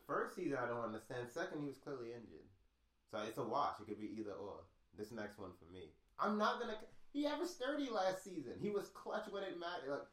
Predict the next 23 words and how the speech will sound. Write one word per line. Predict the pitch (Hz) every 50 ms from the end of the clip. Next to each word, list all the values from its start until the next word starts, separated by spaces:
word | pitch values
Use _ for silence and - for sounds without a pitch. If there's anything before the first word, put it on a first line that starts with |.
| - _
so | - - 165
I | 180 185 180
can't | 208 208 196 170 156 147
use, | 156 170 170 170 156 -
I | 135 127 - 180
can't | 170 151
apply | 143 - - 160 151 143
these | 135 127 120 120
narratives | 123 127 143 143 139 120 113 110 107 104 - - -
'cause | 117 101 113
it's | 107 - - -
like, | 107 95 95 95 - - _ _ _ _ -
it's | 98 92 -
the | 101 90 - - -
playoffs | 127 127 120 107 92 90 - - -
now | 92 85 80 76 78 80 - -
to | 101 95
just | 107 104 104 -
say, | 104 98 95 87
like, | 82 80 80 - - _ _ _ _ _ _ _
I | 98 123
don't | 135 135 135
think | 139